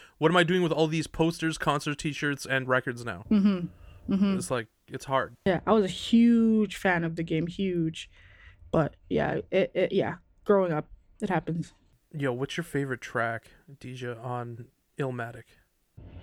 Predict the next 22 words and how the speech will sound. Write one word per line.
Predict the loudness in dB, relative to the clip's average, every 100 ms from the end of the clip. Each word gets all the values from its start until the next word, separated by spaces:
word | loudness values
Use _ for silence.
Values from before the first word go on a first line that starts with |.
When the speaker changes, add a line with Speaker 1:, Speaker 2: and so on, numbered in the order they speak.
| -18 -18 -18 -10 4
Speaker 2:
Ooh, | 6 6 4 -4 -20 -2
I | 0
would | 2 0
have | -4 -8 -2 0 0 -4 -14 -18 -18 -20 -8
to | -2 -2
say, | -4 -4 0 0 0 0 0 -2 -6 _ _ -20 -20 _ -20 _ _ -20 _ -8 -2
I |
don't | 2
wanna, | 2 2 -2 _
I | -2
don't | 0
wanna | 2 2
be | 0 -2
cliche | -6 -6 -6 -2 0 0
and | -2
say, | -4 -2 0 0 -2 -4
um, | -4 -4 -4 -4 -6 -10 _ _ -20 -20 -20 _ _ _ -20 _ _ _ -8
N | -4 -2
Y | -2
State | -4 -4 -2
of | -4 -4
Mind. | -4 0 0 -2